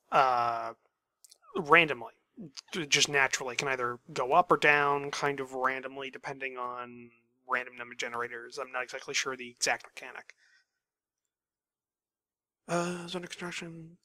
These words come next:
Yes, that, that'd be central firing control. Uh, Italian ship,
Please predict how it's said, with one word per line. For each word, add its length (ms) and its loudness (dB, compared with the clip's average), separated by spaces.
Yes, 540 4
that, 180 0
that'd 200 4
be 60 -6
central 380 4
firing 440 -2
control. 380 -8
Uh, 240 -4
Italian 300 4
ship, 220 4